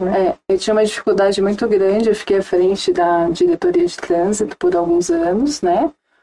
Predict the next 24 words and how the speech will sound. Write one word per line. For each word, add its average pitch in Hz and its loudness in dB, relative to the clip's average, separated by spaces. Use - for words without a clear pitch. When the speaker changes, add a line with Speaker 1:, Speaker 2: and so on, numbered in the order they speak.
Speaker 2:
Aqui - -2
em 349 2
São 339 0
José 330 0
dos 359 -4
Campos. 202 -2
E 359 4
eu 196 4
tinha 208 0
a 202 2
responsabilidade 220 0
de 208 -2
projetar 214 0
vias, 202 0
Speaker 1:
Uhum. 208 0
Speaker 2:
né? 175 0
Então, 202 0
e 349 2
a 339 -2
ciclovia 185 2
fazia 185 0
parte 180 -2
desse 180 0
contexto. 156 -4